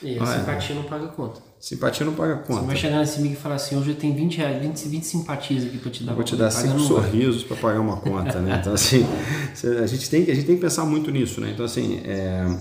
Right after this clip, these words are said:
Speaker 2: monitorar periodicamente, ele dá continuidade àquele, àquele princípio da clareza e ele faz com que as pessoas sintam que elas são parte,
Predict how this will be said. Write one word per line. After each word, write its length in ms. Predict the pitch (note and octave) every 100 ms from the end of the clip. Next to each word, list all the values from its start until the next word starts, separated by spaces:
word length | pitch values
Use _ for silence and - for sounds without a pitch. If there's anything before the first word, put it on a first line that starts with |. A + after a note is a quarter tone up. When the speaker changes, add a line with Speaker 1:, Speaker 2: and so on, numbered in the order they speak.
| -
Speaker 2:
monitorar 480 | A#2 A#2+ C#3+ D3+ D#3+
periodicamente, 880 | E3 D3+ D3 D3 A#2 C3+ D#3+ D3 A2+ -
ele 160 | A#2
dá 100 | B2
continuidade 800 | C3 C3+ D3 C3 A#2 B2+ D#3+ D3+
àquele, 320 | - B2+ A2+
àquele 240 | G#2 A2+ A2
princípio 520 | A2 F#2+ A2+ G#2+ G2
da 120 | G2+
clareza 640 | C#3 C#3 B2+ E3+ F3+ F#3+ - - - - - -
e 260 | E3 G#3 -
ele 140 | E3+ F3+
faz 500 | F3 E3 F3+ C#3+ -
com 240 | - C#3
que 140 | C#3 C#3+
as 100 | C3+
pessoas 500 | D3 - - D#3 D#3+
sintam 640 | - - - C#3 E3+ E3+
que 120 | E3+
elas 140 | D#3+ D#3
são 180 | D3+
parte, 640 | C3+ B2+ C3+ C3+ - - -